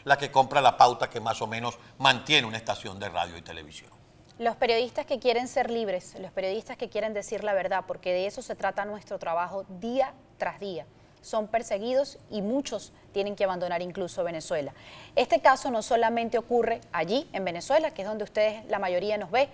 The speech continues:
Speaker 2: y a la que a la mayoría le hablamos, es que son casos similares que pasan en Nicaragua,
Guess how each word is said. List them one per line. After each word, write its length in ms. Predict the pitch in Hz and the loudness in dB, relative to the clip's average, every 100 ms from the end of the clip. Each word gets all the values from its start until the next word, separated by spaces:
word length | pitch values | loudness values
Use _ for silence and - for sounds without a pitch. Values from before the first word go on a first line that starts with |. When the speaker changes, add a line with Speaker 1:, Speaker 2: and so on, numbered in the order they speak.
| - - - | -10 -18 0
Speaker 2:
y 100 | 214 | 6
a 60 | 185 | 6
la 140 | 175 | 6
que 100 | 185 | 2
a 20 | |
la 80 | 170 | 0
mayoría 400 | 175 165 190 226 | 2 2 4 4
le 80 | 208 | 4
hablamos, 460 | 180 190 175 156 - - - | 2 0 -2 -10 -18 -16 -8
es 120 | 208 | -2
que 100 | 254 | -2
son 200 | - 254 | -2 2
casos 280 | - 262 277 | 2 2 -2
similares 500 | 262 214 208 208 226 | -4 0 2 2 0
que 140 | - | -4
pasan 420 | 202 196 196 214 208 | 0 0 0 -6 -8
en 160 | 190 | -8
Nicaragua, 720 | 170 160 160 170 180 180 202 | -8 -6 0 4 4 4 0